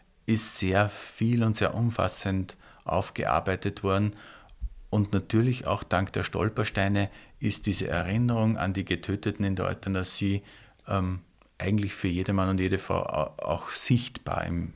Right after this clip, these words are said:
Stadtbild in Salzburg, in Halle, in anderen Orten.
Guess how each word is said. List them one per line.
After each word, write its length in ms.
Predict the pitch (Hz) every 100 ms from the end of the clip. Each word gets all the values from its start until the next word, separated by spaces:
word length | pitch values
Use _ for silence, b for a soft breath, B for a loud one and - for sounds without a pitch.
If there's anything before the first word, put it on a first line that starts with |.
| -
Stadtbild 580 | - - 104 - 92 92
in 100 | 90
Salzburg, 540 | - 92 95 - 80
in 200 | 85 87
Halle, 260 | 90 87 85
in 200 | 87 87
anderen 340 | 90 - 90 -
Orten. 400 | 90 - 95